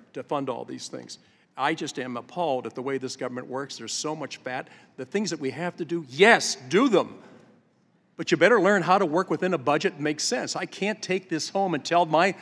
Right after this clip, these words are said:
my people that I, that I represent, "You know what? Listen, it may not make sense to you, but it doesn't have to. This is the way we run our government. This is your parking lot in Woodlawn, Maryland, Mar-, Maryland. That's where it took place. It did not take place someplace else."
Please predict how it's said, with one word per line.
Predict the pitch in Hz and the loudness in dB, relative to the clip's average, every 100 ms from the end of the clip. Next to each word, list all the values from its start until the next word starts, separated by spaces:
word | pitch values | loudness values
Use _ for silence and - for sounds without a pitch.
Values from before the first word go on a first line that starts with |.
| - - - - | -14 -20 -20 -2
my | 151 190 | 2 2
people | - 170 143 | 0 -2 0
that | 139 | 4
I, | 175 | 4
that | 180 147 131 | 2 -2 0
I | 165 | 0
represent, | 185 139 131 120 135 147 | 2 0 0 -4 -2 -2
"You | 151 | 0
know | 160 | 2
what? | 165 185 151 156 | 0 -2 -4 -6
Listen, | 180 175 139 | -6 -6 -10
it | 147 | -10
may | 147 170 | -6 -6
not | 190 180 | -4 -4
make | 170 160 | -2 -4
sense | - 151 151 | -4 -6 -6
to | - | -6
you, | 135 151 | -4 -4
but | 143 | -4
it | 135 | -6
doesn't | 143 139 139 | -6 -6 -6
have | 139 127 | -6 -6
to. | - 113 - - | -8 -14 -14 -20
This | 135 156 147 | -8 -6 -6
is | 147 127 | -6 -8
the | 143 | -8
way | 127 127 | -6 -6
we | 123 | -6
run | 117 113 | -6 -8
our | 113 | -8
government. | 110 110 110 110 | -8 -8 -8 -10
This | - 156 - | -8 -8 -4
is | 160 196 | -2 -2
your | 127 131 | -4 -6
parking | 135 127 123 123 | -4 -4 -4 -6
lot | 117 117 - - - | -6 -6 -12 -20 -4
in | 202 226 | -2 0
Woodlawn, | 147 131 120 | 0 0 -4
Maryland, | 113 117 120 123 - _ _ - | -4 -6 -6 -8 -18 _ _ -10
Mar-, | 135 127 | -8 -6
Maryland. | 127 117 120 120 - | -6 -4 -6 -8 -8
That's | 143 151 151 | -6 -6 -4
where | |
it | 139 | -6
took | - 123 | -6 -8
place. | 139 107 - | -8 -8 -10
It | 120 | -10
did | 127 117 | -8 0
not | 156 185 | 4 4
take | - 160 | 2 -4
place | - 147 135 | -4 -4 -4
someplace | 139 123 127 117 | -6 -8 -10 -10
else." | 120 110 | -12 -14